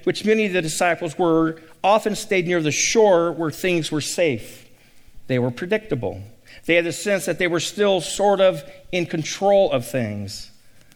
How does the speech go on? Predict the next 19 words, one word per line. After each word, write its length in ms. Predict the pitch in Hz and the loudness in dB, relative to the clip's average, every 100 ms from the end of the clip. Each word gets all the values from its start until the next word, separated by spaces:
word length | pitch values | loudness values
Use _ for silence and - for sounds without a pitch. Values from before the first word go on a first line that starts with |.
| - - - - - | -20 -20 -18 -14 0
Now, 160 | 180 | 4
in 60 | 180 | 6
our 120 | 165 | 6
modern 380 | 160 220 240 226 | 6 6 4 2
context, 600 | 185 170 160 170 156 - | 0 -2 0 -2 -2 -4
we 60 | |
know 160 | 185 190 | 0 2
a 60 | 160 | 2
bit 200 | 185 151 | -2 -2
more 320 | 165 185 170 | 0 2 2
about 200 | 151 147 | 2 2
what's 180 | 151 139 | 2 0
happening 540 | 170 170 170 151 143 - - | 0 0 0 -2 -2 -6 -4
in 220 | 175 151 | -4 0
deep 260 | 175 165 - | -2 0 2
body, 340 | 147 147 143 | 2 2 0
bodies 480 | - 147 160 151 139 | -2 0 2 0 0
of 100 | 120 | 0
water. 480 | 123 127 123 113 | 2 2 2 -2